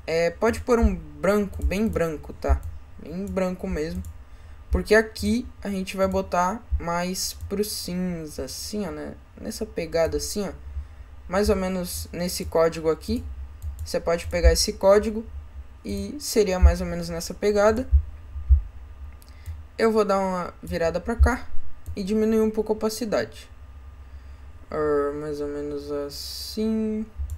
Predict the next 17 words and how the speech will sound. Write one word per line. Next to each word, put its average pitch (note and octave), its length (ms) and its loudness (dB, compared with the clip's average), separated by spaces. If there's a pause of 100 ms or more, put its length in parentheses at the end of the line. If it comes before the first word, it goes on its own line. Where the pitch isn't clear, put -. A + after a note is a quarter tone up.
(140)
Aqui - 200 -8
pelo A3+ 200 0
trinta G#3 360 4
e - 20 12
oito F3+ 220 6
já E3 160 -4
tá G3 160 0
bom. D3 240 0 (1120)
Você - 180 2
pode A3 220 6
aumentar F#3 320 2
o F3+ 60 0
tamanho, F3 440 -2
mas E3+ 340 -4
eu G3+ 140 10
aconselho F#3 580 0
mesmo D3+ 460 -4